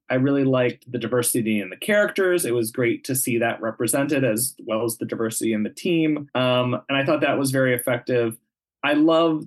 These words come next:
the parts usage. There's so many great little parts being used. The only thing I wish was maybe there was a little bit more consistency with the candy. Like, so, in some points there was patterns, and in other points it wasn't so much patterns.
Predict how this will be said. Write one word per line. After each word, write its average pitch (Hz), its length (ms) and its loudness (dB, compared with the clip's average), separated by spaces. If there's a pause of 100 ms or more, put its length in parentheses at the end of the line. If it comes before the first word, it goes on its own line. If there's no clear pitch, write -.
the 147 80 -2
parts 151 400 -2
usage. 143 540 0
There's 131 200 -2
so 151 160 2
many 143 200 0
great 131 340 -2
little 131 180 0
parts - 360 -2
being 123 260 -2
used. 117 420 2 (100)
The 156 60 2
only 160 140 2
thing 170 160 0
I 156 120 2
wish 143 360 0
was 127 160 0
maybe 131 480 0
there 139 140 0
was 131 140 -2
a 135 40 -2
little 135 280 -2
bit 131 260 -4
more 135 360 2
consistency 135 720 -2
with 120 240 -2
the 117 100 -4
candy. 151 1000 0
Like, 117 160 -2
so, 135 220 -2
in 135 160 -2
some 170 280 0
points 175 440 -2
there 170 160 0
was 165 180 2
patterns, 156 640 -2
and 127 100 -2
in 120 60 -4
other 139 220 -2
points 131 320 -2
it - 80 -4
wasn't 127 260 0
so 117 140 -2
much 123 320 -4
patterns. 135 500 -2